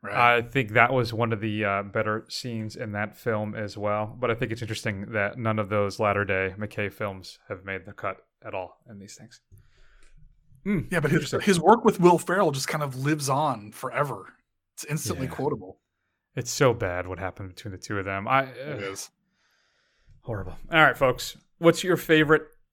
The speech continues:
Speaker 2: Adam McKay related scene? Shoot us an email at feedback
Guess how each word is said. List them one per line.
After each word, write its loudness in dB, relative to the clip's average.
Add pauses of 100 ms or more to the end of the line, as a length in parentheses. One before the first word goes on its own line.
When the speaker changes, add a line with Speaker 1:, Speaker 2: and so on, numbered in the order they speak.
(160)
Speaker 2:
Adam 2
McKay 2
related 4
scene? -2
Shoot -2
us -4
an -4
email 0
at -2
feedback 2